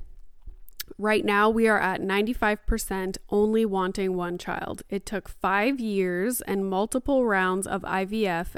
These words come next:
and a few transfers to have one. We still have three on ice we could transfer, but paying more money for something that might not work while already being in debt from I V F and paying for childcare. At the moment, it's not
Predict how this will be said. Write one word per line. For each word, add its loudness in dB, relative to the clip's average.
and 0
a 0
few -2
transfers -4
to -8
have -6
one. -6
We 2
still 2
have 2
three 0
on -2
ice 0
we -4
could 0
transfer, -4
but -2
paying 4
more 4
money 2
for -4
something -4
that -4
might -4
not -2
work 0
while 0
already 0
being 0
in -2
debt -4
from -6
I -6
V -6
F -2
and -2
paying 4
for -6
childcare. -4
At -2
the 0
moment, 4
it's -4
not -2